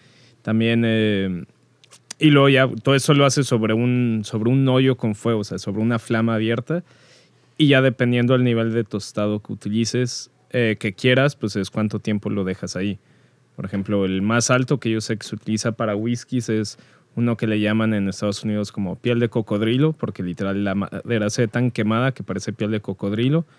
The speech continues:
Pero ellos lo utilizan también porque como se vuelve carbón, les sirve también como filtro. Obviamente los sabores que buscan es muy diferente al vino. Yo creo que en vino lo ideal sería utilizar tostados medios,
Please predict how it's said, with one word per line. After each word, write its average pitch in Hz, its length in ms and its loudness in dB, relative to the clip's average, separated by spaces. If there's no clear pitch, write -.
Pero 123 140 6
ellos 131 160 6
lo 131 80 6
utilizan 120 440 0
también 117 300 2
porque 110 280 -4
como 95 220 -2
se 98 140 -4
vuelve 113 360 2
carbón, 113 600 0
les 107 160 0
sirve 110 240 0
también 107 320 0
como 104 260 0
filtro. - 500 -2
Obviamente 113 640 0
los 104 160 -2
sabores 101 340 -2
que - 100 -8
buscan 98 360 -4
es 95 140 -4
muy 104 120 -2
diferente 92 420 -4
al 90 120 -6
vino. 104 240 -2
Yo 135 260 6
creo 143 220 6
que 127 280 4
en 110 160 2
vino 131 380 4
lo 113 200 4
ideal 107 300 2
sería 107 240 0
utilizar 104 600 -2
tostados 120 540 2
medios, 117 800 2